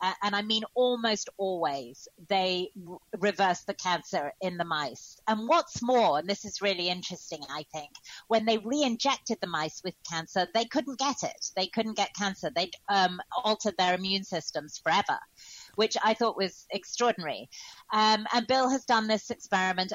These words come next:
over and over again. And what I like about it is that it's replicable. Good science should be replicable. There isn't a great deal of value. There's some, but there's not a great deal of value in testing a special someone you have somewhere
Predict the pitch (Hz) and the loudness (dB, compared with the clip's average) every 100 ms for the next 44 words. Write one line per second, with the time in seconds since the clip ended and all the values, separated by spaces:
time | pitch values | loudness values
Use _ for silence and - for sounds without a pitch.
0 | 202 214 202 202 180 170 175 160 151 139 | 2 2 4 2 2 0 -2 -4 -2 -4
1 | 139 165 208 262 277 277 254 285 349 285 | -6 -6 2 2 4 2 0 2 2 0
2 | 185 165 156 - 156 135 - - 233 214 | 2 2 0 -2 -6 -8 -10 -2 0 0
3 | - 214 233 - 226 214 - 208 - 190 | 0 -2 -2 -2 2 2 2 -4 -4 -4
4 | 147 92 254 254 - 262 233 220 - 208 | -4 -2 0 0 2 2 2 2 0 -2
5 | 196 170 175 - - 180 147 131 101 175 | -2 0 0 -2 -10 -8 -6 -4 -4 -6
6 | - - 240 254 269 262 196 208 214 240 | -8 2 4 4 2 -2 -2 -4 2 4
7 | 240 240 - 196 180 165 165 156 139 165 | 4 0 -6 -2 0 0 2 0 0 0
8 | 277 294 - 202 170 165 180 226 254 247 | 0 0 2 4 4 2 -4 0 0 2
9 | 247 247 - 214 202 196 185 170 175 - | 2 2 2 0 0 4 4 4 -2 -6
10 | - - - 220 214 - 233 220 - 202 | -12 -10 -2 -2 -2 0 0 0 -2 0
11 | 196 - 202 208 202 - 196 185 175 170 | 0 0 0 0 -2 0 0 2 0 -2
12 | 180 175 170 - 170 165 160 | -4 0 0 0 -2 2 0